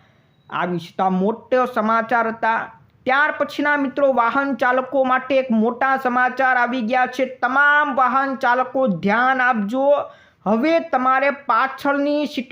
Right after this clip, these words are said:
બેલ્ટમાં પણ સીટ બેલ્ટ લગાવવું ફરજિયાત છે, નહીં તો તમને દંડ ભરવો પડશે. આ માહિતી મંત્રાલય દ્વારા, રોડ ટ્રાન્સપોર્ટ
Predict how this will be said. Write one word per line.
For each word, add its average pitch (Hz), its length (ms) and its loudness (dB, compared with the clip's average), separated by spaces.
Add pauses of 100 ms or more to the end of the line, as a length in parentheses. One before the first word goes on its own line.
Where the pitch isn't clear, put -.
બેલ્ટમાં 262 480 0
પણ 269 260 -2
સીટ 262 180 -6 (100)
બેલ્ટ 262 360 0
લગાવવું 240 600 0
ફરજિયાત 240 760 0
છે, 262 140 -2 (180)
નહીં 247 180 -2 (120)
તો 262 100 2 (180)
તમને 247 380 -2
દંડ 247 500 -2
ભરવો 226 320 0 (120)
પડશે. 240 420 -4 (640)
આ 285 400 2
માહિતી 262 640 -2
મંત્રાલય 262 760 0
દ્વારા, 240 400 0 (480)
રોડ 262 460 2
ટ્રાન્સપોર્ટ 262 840 -2